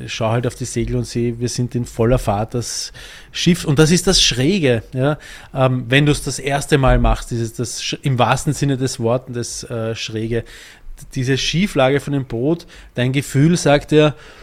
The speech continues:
wir kippen vielleicht gleich um, ähm, und dann gewöhnst du dich daran und merkst, okay, das gehört so und das ist normal und dann ist es einfach nur,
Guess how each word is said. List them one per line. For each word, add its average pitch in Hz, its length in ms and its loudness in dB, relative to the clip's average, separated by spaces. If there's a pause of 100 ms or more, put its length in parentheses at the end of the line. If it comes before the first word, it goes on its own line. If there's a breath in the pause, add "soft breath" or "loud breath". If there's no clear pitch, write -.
(160 loud breath)
wir 127 180 2
kippen 170 360 0
vielleicht 135 480 4
gleich 127 420 2
um, 220 280 8 (440 loud breath)
ähm, 135 540 6 (160)
und 139 440 0
dann 135 160 2
gewöhnst 131 440 2
du 165 40 0
dich 151 160 0
daran 139 320 4
und 139 120 0
merkst, 123 300 0
okay, 131 220 2
das 127 160 0
gehört 123 340 4
so - 80 -2
und 131 80 0
das 131 140 0
ist 127 80 -4
normal 117 340 -2
und 113 140 -6
dann 110 80 -6
ist 110 100 -6
es 113 140 -6
einfach 107 360 -8
nur, 113 220 -4